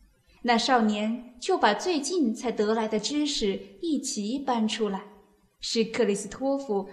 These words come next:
大为钦佩。但这不过是他们的借题发挥，两人真正的兴趣是在于认识对方的人，他们不敢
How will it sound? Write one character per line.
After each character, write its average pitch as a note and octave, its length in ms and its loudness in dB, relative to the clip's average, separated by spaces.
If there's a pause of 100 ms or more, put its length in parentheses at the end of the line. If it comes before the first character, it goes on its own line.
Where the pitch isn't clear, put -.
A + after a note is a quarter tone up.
(160)
大 C4 240 -2
为 G3+ 240 -2
钦 C4 320 2
佩。 C4+ 360 -8 (1300)
但 F#4+ 180 0
这 F#4+ 160 2
不 A#3 240 0
过 A#3+ 200 2
是 A3+ 320 4
他 - 260 -2
们 A3+ 100 4
的 G#3 120 0
借 A#3+ 260 0
题 G#3+ 240 -4
发 C4+ 220 -4
挥， D4+ 280 -6 (680)
两 A#3+ 260 6
人 A#3 400 4
真 F#4+ 300 0
正 F4+ 160 2
的 A3 80 4
兴 A3 320 2
趣 G3+ 540 -4
是 A#3+ 200 4
在 A3+ 260 0
于 G3+ 340 -2
认 C#4 340 0
识 G#3 240 2
对 B3 320 -2
方 D4 240 0
的 B3+ 80 4
人， G3 540 -4 (580)
他 F#4+ 160 0
们 G4 220 0
不 F#4 180 -2
敢 G3+ 640 -4